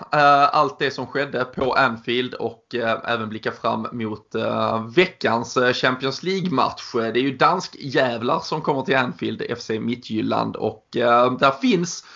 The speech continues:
mycket i dessa tider att, eh, prata om, så, eh, jag hoppas att ni står ut med att, eh, det numera kommer i stort sett avsnitt var varannan dag. Vi tycker det är jäkligt kul i alla fall att det är så här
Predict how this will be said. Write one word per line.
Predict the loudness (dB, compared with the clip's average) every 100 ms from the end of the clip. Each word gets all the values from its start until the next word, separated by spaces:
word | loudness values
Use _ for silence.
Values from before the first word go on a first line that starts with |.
| -14
mycket | -2 0 2 2 4
i | 2
dessa | 2 0
tider | 0 2 4 2
att, | 0 0
eh, | 2 0
prata | 0 0 0 -2 -6
om, | -4 -4 -4
så, | -6 -4 0 2 4
eh, | 2 -2 -2
jag | 2
hoppas | 2 0
att | -4
ni | -4
står | -6 0 0 0
ut | -2 -2 -4
med | -6 -4 -4 -4
att, | -4 -2 0
eh, | 0
det | 0
numera | -2 -2 -2 -4
kommer | -4 -4 -4
i |
stort | -6 -8
sett | -4 -4
avsnitt | 0 0 -2 -6 -8 -8 -12
var | -4 6 8 8 4 0
varannan | 2 2 4 2 -2 -8 -10 -6
dag. | -4 -4 -6
Vi | -8 -8
tycker | -6
det | -4
är | -2
jäkligt | -2 -4 -10 -8
kul | -6 -2
i |
alla | -2 0
fall | -4 -4
att |
det | -4
är | -4
så | 0
här | 0